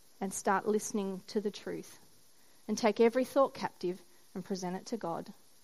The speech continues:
he might actually transform us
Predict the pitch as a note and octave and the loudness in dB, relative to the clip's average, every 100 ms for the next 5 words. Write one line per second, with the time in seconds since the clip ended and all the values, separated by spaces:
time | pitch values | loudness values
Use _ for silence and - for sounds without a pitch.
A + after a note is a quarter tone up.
0 | - - - - - - - C4 A#3+ F#3+ | -20 -20 -20 -20 -20 -20 -2 4 6 6
1 | E3+ E3+ - G#3 - F#3+ - - F#3+ E3 | 4 2 0 -2 0 -4 -4 -6 -4 -4
2 | D#3+ - | -6 -8